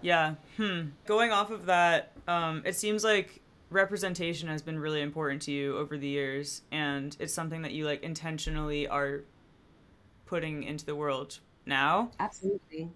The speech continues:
Speaker 2: Very vocally.
Speaker 1: I was just wondering if you could say a little bit about that. Why is that important?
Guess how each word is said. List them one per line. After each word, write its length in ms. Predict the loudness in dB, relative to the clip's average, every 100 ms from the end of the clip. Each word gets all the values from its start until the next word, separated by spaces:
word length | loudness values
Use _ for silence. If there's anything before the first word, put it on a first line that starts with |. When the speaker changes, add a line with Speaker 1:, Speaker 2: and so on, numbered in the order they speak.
| -6
Speaker 2:
Very 240 | -2 0
vocally. 540 | 0 -2 -4 -6 -6 -8 -8 2
Speaker 1:
I 80 | 4
was 80 |
just 140 | 4 2
wondering 240 | 2 2
if 120 | 0
you 80 | -2
could 260 | -2 -2 -2 -16 _ _ _ -20 _ -20 -20 -20 -18 -8
say 200 | 0 4
a 60 |
little 160 | 4 2
bit 100 | 0
about 260 | 0 0 2
that. 300 | 2 0 -4 -20 -20 -20 -20 -20 -20 -20 -20 -20 -4
Why 260 | 6 10 10
is 80 | 10
that 140 | 6
important? 460 | 4 2 0 0